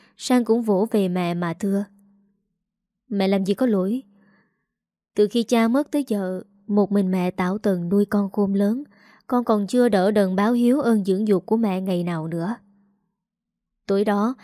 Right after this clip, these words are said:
bà nấu thêm vài món mà Sang thích ăn để mừng anh Độ tú tài xuất sắc.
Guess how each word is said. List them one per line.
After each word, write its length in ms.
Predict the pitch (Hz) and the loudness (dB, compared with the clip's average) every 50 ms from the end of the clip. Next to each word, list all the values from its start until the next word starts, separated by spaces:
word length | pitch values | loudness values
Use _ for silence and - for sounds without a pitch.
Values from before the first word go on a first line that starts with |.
| - - - - - | -20 -20 -20 -12 -4
bà 140 | - 202 202 | -2 0 0
nấu 200 | 190 214 226 277 | 2 2 0 0
thêm 220 | - 277 247 240 | 2 0 -2 0
vài 260 | 208 208 190 190 185 185 | 0 0 0 0 0 0
món 380 | 196 208 208 220 254 294 302 | 2 0 0 0 -2 -2 -2
mà 140 | 247 214 185 | -2 -2 -2
Sang 240 | 185 - 214 202 202 | -2 -2 -2 -2 -2
thích 180 | - 262 262 | -2 -4 -4
ăn 240 | - 208 208 202 196 196 _ _ _ _ _ _ _ - | -2 -2 -2 -2 -2 -6 _ _ _ _ _ _ _ -2
để 120 | 202 214 | 0 2
mừng 220 | 240 240 226 202 | 4 4 2 2
anh 180 | 202 220 233 226 | 2 0 0 2
Độ 180 | 208 202 190 190 | 4 4 4 2
tú 220 | 190 - 262 294 | 2 0 0 0
tài 300 | - - 208 196 190 185 | 0 0 -2 0 0 -2
xuất 220 | - - 262 254 | -2 -2 -4 -2
sắc. 280 | - - - 262 285 285 | -2 -2 -2 -2 -2 -4